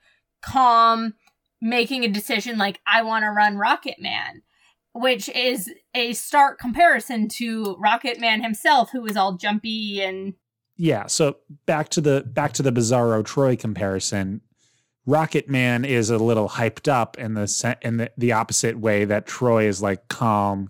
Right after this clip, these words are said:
Speaker 2: keeping his composure. At the very least, Troy doesn't let his inner nervousness show.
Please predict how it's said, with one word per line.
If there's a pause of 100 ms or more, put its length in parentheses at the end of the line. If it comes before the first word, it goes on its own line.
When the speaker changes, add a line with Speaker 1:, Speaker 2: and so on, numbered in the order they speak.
Speaker 2:
keeping
his
composure. (580)
At
the
very
least,
Troy
doesn't
let
his
inner
nervousness
show.